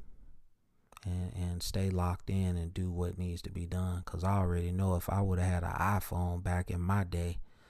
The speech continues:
I'd have been sitting in there playing games, and just looking up crazy stuff. So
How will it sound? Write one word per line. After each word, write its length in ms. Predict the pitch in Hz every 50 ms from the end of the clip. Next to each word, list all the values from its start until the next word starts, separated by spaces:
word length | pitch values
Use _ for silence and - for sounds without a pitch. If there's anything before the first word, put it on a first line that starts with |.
| - - - - -
I'd 120 | - 110
have 100 | 107 101
been 140 | 92 87 85
sitting 300 | - - - 95 92 92
in 140 | 92 92 92
there 320 | 90 90 90 87 87 90 - - _
playing 400 | - - 92 95 98 98 95 92
games, 920 | 90 87 90 92 95 95 95 95 95 92 95 95 - - - - - - - - - - - - - _ - - - - - - - - - - - - - - - _ - -
and 260 | 85 80 80 80 82
just 220 | 85 90 87 -
looking 320 | 87 87 90 - - 95 92
up 160 | 90 90 -
crazy 440 | - - 101 95 95 90 82 80 78
stuff. 380 | - - - 76 73 82 - - - - - - - - - - - - - - - - - _ - -
So 420 | - - - - - 82 80 78